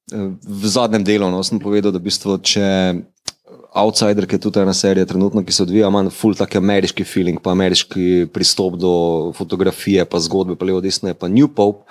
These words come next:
zelo evropejski, po videzu, pa po, po nekem, kako naj rečem, italijansko crazy pristopu do serije. Ker, ne vem, liki so čisto, eh, čist out,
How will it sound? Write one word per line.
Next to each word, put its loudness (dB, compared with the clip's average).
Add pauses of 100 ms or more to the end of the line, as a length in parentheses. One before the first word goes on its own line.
(220)
zelo 0
evropejski, -4
po -2
videzu, 0
pa -6
po, -4 (600)
po -12
nekem, 0 (360)
kako -6
naj 0
rečem, 0
italijansko 2
crazy 0
pristopu -4
do -8
serije. 0
Ker, -6
ne 2
vem, 2
liki 0
so 0
čisto, 0
eh, 2
čist -4
out, 0